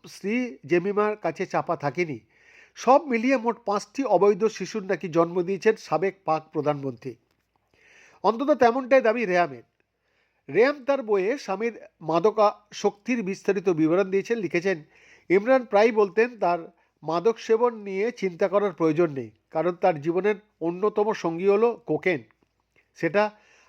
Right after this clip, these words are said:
আধ গ্লাস ওয়াইনের মতো তৃপ্তি দেয় তাকে।" কোকেনের নেশার জন্য ইমরানের পরিবারের সদস্যদের দুষেছেন রেহাম। তার অভিযোগ, পিটিআই চেয়ারম্যানের কাছে প্রায়ই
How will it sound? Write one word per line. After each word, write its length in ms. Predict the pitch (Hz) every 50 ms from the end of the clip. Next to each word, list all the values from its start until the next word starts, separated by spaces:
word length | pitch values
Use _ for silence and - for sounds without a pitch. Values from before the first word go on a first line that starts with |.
| _ _ _ _ _ -
আধ 180 | 175 180 220 190 - -
গ্লাস 300 | 156 151 220 233 269 269 - - - _ -
ওয়াইনের 380 | 170 165 170 180 190 196 190 175
মতো 220 | 185 180 - 170
তৃপ্তি 380 | 147 - 185 214 - _ - 143
দেয় 200 | 151 143 139 135
তাকে।" 320 | - 135 - - 127 - _ _ _ _ _ _ _ _ _ _ _ _ _ _ _ _
কোকেনের 420 | - 220 233 233 302 302 320 311 277
নেশার 340 | 247 233 226 - 285 233 214
জন্য 200 | 262 269 247 277
ইমরানের 440 | 240 220 214 233 233 226 254 262 226 - _ _ -
পরিবারের 380 | 196 196 208 214 226 226 247
সদস্যদের 880 | 226 - - 175 160 196 - - 208 180 202 208 226 214 226 - - - 151
দুষেছেন 460 | 139 185 185 - 220 - 190 165 143
রেহাম। 300 | 135 139 143 160 175 160 -
তার 160 | 165 156 147
অভিযোগ, 300 | 156 170 170 196 226 226 - _ _ - - - - - _ _
পিটিআই 380 | - 208 190 233 262 277 285 -
চেয়ারম্যানের 480 | - 240 226 220 226 233 233 254 254
কাছে 280 | 247 226 214 - 226 214
প্রায়ই 560 | - - 180 170 170 180 220 254 254 254